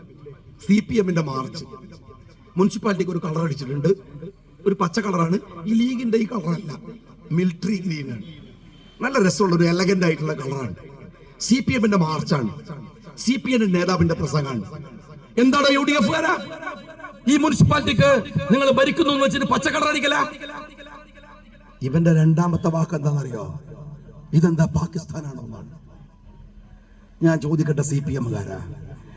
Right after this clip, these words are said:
കേരളത്തിലെ എത്ര പഞ്ചായത്തുകൾക്ക് സി പി എം ചുമന്ന പെയിന്റ് അടിച്ചിട്ടുണ്ട്?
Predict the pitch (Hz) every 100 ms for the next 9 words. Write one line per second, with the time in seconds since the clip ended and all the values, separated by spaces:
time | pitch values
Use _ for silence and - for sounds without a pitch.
0 | - - 175 190 185 165 165 165 160 -
1 | 180 165 147 160 147 156 151 147 160 143
2 | - 151 135 - 175 135 131 120 - -
3 | 147 151 151 143 143 139 131 - 131 117